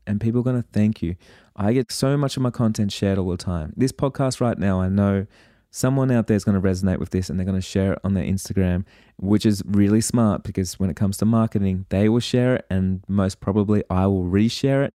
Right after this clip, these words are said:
And then usually I probably get, like, maybe a few hundred people will click on each reshare that I usually get. So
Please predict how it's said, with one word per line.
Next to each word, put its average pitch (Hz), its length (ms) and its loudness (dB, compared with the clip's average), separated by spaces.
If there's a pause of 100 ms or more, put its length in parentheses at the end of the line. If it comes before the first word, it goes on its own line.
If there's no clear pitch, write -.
And 98 180 2
then 98 380 2
usually 135 600 0
I 101 100 0
probably 104 280 -2
get, - 340 -2
like, 98 220 -4 (160)
maybe 101 320 2
a 98 60 -2
few 104 240 2
hundred 104 260 0
people 104 320 2
will 98 140 2
click - 360 -2
on 98 220 0
each 92 300 0
reshare 92 480 0
that 90 100 -4
I 90 80 -2
usually 90 340 -6
get. - 280 -6
So 87 260 -4